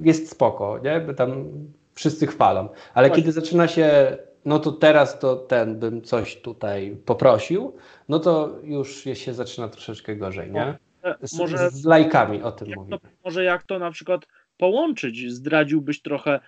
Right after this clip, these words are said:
Speaker 2: słuchaczom, e, jak można, gdzie jest ta granica? Trzy razy daj, weź, pięć razy daj, weź, czy w ogóle dziesięć razy daj, weź, na przykład?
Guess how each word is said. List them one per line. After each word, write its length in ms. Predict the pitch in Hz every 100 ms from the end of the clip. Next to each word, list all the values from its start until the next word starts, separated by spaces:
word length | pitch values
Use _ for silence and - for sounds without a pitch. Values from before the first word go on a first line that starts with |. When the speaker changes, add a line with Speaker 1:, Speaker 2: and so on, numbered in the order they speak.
| _
Speaker 2:
słuchaczom, 640 | - - 151 151 147 147 147 -
e, 280 | 131 135 131 135 135 135
jak 280 | 139 165 -
można, 560 | 175 151 160 156 156 151 _ _ _ _ _ _ _ _ -
gdzie 300 | 120 117 233
jest 220 | 240 -
ta 120 | 151
granica? 640 | 139 139 135 117 - 85
Trzy 280 | - - 185
razy 340 | 175 170 160
daj, 320 | 147 160 151 143
weź, 500 | 143 165 220 - - _
pięć 260 | 175 170 160
razy 300 | 156 147 147
daj, 260 | 143 143
weź, 420 | 135 151 214 -
czy 220 | - 190 165
w 60 |
ogóle 300 | 180 170 180
dziesięć 380 | 160 254 - 151
razy 260 | 139 127 123
daj, 220 | 120 113
weź, 240 | 107 98
na 120 | 143 139
przykład? 440 | - 226 101 90